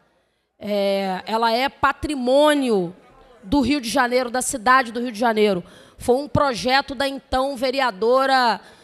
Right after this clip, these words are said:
Jurema Batista, que tomba aquela feira, né, e que traz todo um reconhecimento,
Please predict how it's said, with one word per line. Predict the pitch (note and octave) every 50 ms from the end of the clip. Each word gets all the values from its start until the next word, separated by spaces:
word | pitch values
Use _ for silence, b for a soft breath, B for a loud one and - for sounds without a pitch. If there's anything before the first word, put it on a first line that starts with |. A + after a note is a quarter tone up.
| B B
Jurema | - A3 D#3+ A#3 C#4+ C4+ B3 C#4+ D4+ D#4 D4+
Batista, | B3+ D#4 D#4 C#4+ - - - D4+ D4+ D4 - - - - - G3 F3 E3+ b b b b b b b _
que | - - E4+
tomba | E4 - - - D4+ E4+ G4 F#4+ F4 D#4+
aquela | - - D#4 C#4+ C#4+ C#4+
feira, | - - - C4+ B3 B3+ C4+ C#4+ D4 D#4 D#4+ F4 F#4 F#4 - b b b b b b b b b b b _
né, | - A3 A#3 B3 C#4 D4 - -
e | C4+ C#4
que | - - - - D4 D4 D#4+ E4 E4+ E4 - - - _ _
traz | - C4 C4 D4+ - - -
todo | - D4+ D#4 D4 F4
um | E4
reconhecimento, | C#4 D4+ D4+ D4+ - D#4 D4 C#4+ C#4+ - - D4+ C4 C4 C#4 C#4 C#4 - - D#4 C#4+ C4+ A3+